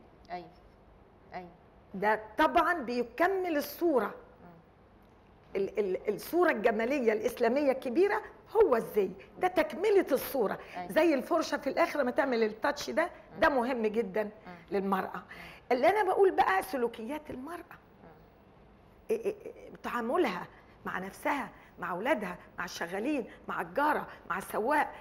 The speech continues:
Speaker 2: مع النفس، في الشارع، صوتها.
Speaker 1: مم.
Speaker 2: كل ده وأنا أول واحدة بتعلمه.
Speaker 1: إيه، أنتِ كنتِ، آه، أيام انشغالك بالعمل،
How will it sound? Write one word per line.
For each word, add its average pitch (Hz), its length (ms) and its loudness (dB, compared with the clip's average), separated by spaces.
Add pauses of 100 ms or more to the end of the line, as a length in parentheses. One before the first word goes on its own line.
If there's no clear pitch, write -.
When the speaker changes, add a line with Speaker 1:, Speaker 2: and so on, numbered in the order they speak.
(120)
Speaker 2:
مع 220 160 2
النفس، 226 280 -2
في - 180 -4
الشارع، 320 540 2 (600)
صوتها. 339 480 -4 (520)
Speaker 1:
مم. 180 100 -20 (800)
Speaker 2:
كل 269 280 -6
ده 320 160 -4 (300)
وأنا 311 200 0
أول 349 240 4
واحدة 220 400 -2 (300)
بتعلمه. 214 560 -2 (280)
Speaker 1:
إيه، 240 100 -4 (140)
أنتِ 240 240 -6
كنتِ، 254 300 -4 (320)
آه، 185 300 -6
أيام 233 440 -2
انشغالك 208 500 4
بالعمل، 202 600 2